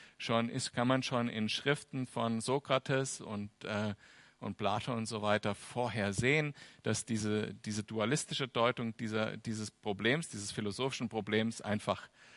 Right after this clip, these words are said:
äh, das war in dieser Gesellschaft vertreten. Und das hat Konsequenzen. Also es gab dann Leute, die gesagt haben, wenn das alles vom, vom Körper, wenn das alles böse ist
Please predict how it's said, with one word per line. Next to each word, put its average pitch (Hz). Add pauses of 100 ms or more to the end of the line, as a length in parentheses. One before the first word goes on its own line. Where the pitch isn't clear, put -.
(260)
äh, 101 (1040)
das 107
war 98
in 104
dieser 101
Gesellschaft 98
vertreten. - (800)
Und 135
das 147
hat 151
Konsequenzen. 139
Also 107
es 101
gab 110
dann 123
Leute, 123
die 139
gesagt 123
haben, 113 (360)
wenn 110
das 107
alles 156
vom, 110
vom 104
Körper, 151
wenn 113
das 143
alles 143 (320)
böse 143
ist 165